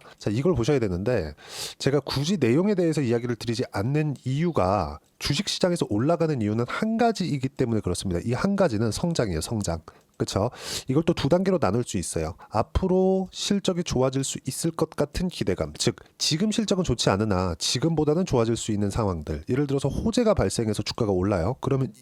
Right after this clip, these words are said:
이것에 대한 최종 결과는 뭐예요? 실적이 좋아지는 거죠. 근데 지금 실적이 좋지 않은 상황에서 주가가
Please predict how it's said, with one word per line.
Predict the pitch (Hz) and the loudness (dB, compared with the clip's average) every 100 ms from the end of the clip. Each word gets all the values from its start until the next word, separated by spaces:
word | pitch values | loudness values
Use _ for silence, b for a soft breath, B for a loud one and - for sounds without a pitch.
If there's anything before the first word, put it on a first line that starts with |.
| _ - | _ -4
이것에 | 143 196 196 | 0 2 2
대한 | 135 117 127 | 2 2 2
최종 | 226 220 | 2 2
결과는 | 196 160 143 | 2 2 2
뭐예요? | 98 98 | 2 0
실적이 | 135 - 233 214 | 0 0 2 0
좋아지는 | - 104 101 85 | 2 2 2 0
거죠. | 80 - B B B - | -2 -4 B B B -4
근데 | 151 165 | 0 2
지금 | - 139 202 208 | 2 2 2 2
실적이 | 214 - 196 - | 2 2 0 0
좋지 | 139 - - 185 - | -2 -2 -2 -4 -4
않은 | - 110 156 233 | 0 2 2 2
상황에서 | 226 202 165 120 101 95 101 95 78 80 - - - | 2 2 2 2 2 2 2 2 -2 -6 -14 -20 -10
주가가 | - - - 202 196 | -8 -4 0 4 2